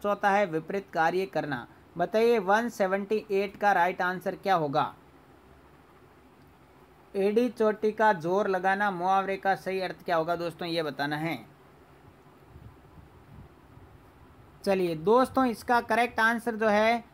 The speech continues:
वन सेवेंटी एट का करेक्ट आंसर काफ़ी लोगों ने सही बताया, ए ऑप्शन आपका राइट आंसर रहेगा। बहुत कोशिश करना इस मुहावरे का सही अर्थ है। दोस्तों, सात बजे डेली क्लास होती है हिंदी की, सात बजे।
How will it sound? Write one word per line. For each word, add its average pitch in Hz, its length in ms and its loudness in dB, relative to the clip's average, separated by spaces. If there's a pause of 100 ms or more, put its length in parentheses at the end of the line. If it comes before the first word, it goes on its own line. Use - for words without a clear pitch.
(160)
वन 226 400 4
सेवेंटी 226 480 0
एट 220 420 -2
का 214 180 0
करेक्ट 202 380 -2
आंसर 202 300 -4
काफ़ी 196 320 -2
लोगों 196 260 -2
ने 202 120 -4
सही 202 160 -6
बताया, 190 360 0 (120)
ए 208 100 -2
ऑप्शन 202 400 -4
आपका 185 280 0
राइट 175 240 0
आंसर 190 280 -2
रहेगा। 190 420 0 (320)
बहुत 208 380 4
कोशिश 202 440 -2
करना 190 480 -2
इस 190 180 -6
मुहावरे 170 420 0
का 175 240 -4
सही 180 260 -6
अर्थ 180 180 -6
है। 190 260 -4 (280)
दोस्तों, 214 320 0
सात 208 460 2
बजे 202 280 -2
डेली 208 280 -2
क्लास 202 360 0
होती 190 260 -4
है 185 60 -2
हिंदी 170 300 -4
की, 185 160 -4
सात 175 360 -2
बजे। 151 340 -6